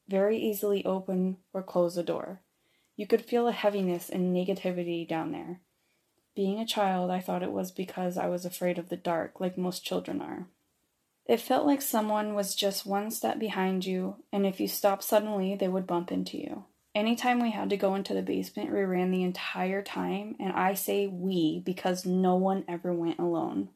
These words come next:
The worst experience I had down there was when my mom and I went to grab some vegetables, and we were heading back upstairs. As soon as my mom had walked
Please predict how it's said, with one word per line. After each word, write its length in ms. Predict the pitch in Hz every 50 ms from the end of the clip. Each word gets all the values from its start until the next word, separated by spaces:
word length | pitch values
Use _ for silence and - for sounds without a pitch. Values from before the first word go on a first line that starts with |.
| _ _ -
The 80 | 226
worst 320 | 214 208 214 214 220 - 269
experience 580 | 262 - - - 208 202 208 208 208 208 -
I 100 | 202 180
had 260 | 185 190 180 175 180
down 180 | 185 190 196 202
there 240 | 202 202 208 202 202
was 180 | 196 190 185
when 140 | 190 185 185
my 140 | 185 180 180
mom 380 | 180 175 170 170 170 180 185 196
and 120 | 196 196
I 140 | 196 202 202
went 340 | 190 185 185 185 - - -
to 120 | - 190
grab 280 | 185 190 175 170 175 -
some 160 | - 185 180
vegetables, 640 | 175 170 170 170 - 196 190 196 202 202 208 202 -
and 140 | - 202 190
we 100 | 190 185
were 120 | 185 180
heading 320 | 180 - 190 190 196 196 190
back 240 | 185 185 185 -
upstairs. 560 | 196 196 - - - 185 180 180 180 180 185 - _ -
As 180 | - 196 -
soon 200 | - 208 202 202
as 100 | 202 -
my 140 | 214 202 202
mom 280 | 196 190 185 185 190 185
had 220 | 190 185 185 180
walked 340 | 180 180 180 180 - -